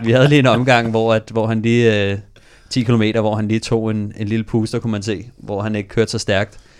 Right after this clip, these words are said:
Men, øh, så lukkede han sgu lige op, og så, øh, så var vi hurtigt til at, til at gå med i,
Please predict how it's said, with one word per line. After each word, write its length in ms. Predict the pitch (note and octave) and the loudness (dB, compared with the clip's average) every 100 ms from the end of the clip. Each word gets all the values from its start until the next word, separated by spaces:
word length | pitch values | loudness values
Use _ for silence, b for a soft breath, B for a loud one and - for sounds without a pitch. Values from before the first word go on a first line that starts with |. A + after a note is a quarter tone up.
| b b b | b b b
Men, 220 | - G2 G2 | -8 -6 -4
øh, 140 | F#2+ | -6
så 160 | - A#2 | -2 0
lukkede 280 | A2 G#2+ | 0 -2
han 120 | G#2 F#2 | -4 -8
sgu 140 | - | -6
lige 200 | A2 G#2+ | -4 -2
op, 200 | G2 - | -4 -6
og 180 | - G2+ | -14 -12
så, 300 | - G#2 G#2+ | -6 -4 -4
øh, 260 | G2 F2+ F#2 | -4 -6 -10
så 200 | - G#2+ | -10 -8
var 140 | G#2 | -8
vi 120 | G2 | -8
hurtigt 320 | G2+ G2+ G#2 G2+ | -6 -6 -6 -6
til 120 | G#2+ | -8
at, 240 | G2 F#2+ F#2 _ b b b - | -6 -8 -10 _ b b b -8
til 140 | - | -4
at 100 | G#2 | -2
gå 80 | A2 | -2
med 220 | F#2+ G2+ | -4 -4
i, 360 | G2+ F#2+ F#2 | -4 -6 -8